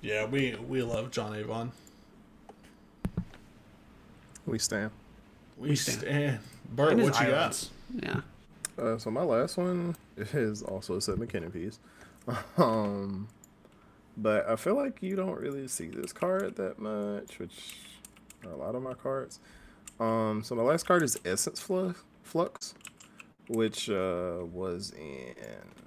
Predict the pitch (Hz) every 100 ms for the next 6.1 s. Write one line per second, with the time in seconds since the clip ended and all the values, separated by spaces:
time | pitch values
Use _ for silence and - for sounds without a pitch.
0 | - 67 64 64 73 73 82 120 87 -
1 | - 175 - 175 170 - 170 165 165 160
2 | - - - - - - - - - -
3 | - - - - 113 123 - 139 135 -
4 | - 139 120 - 110 113 110 107 104 113
5 | 104 110 110 113 110 98 104 107 110 -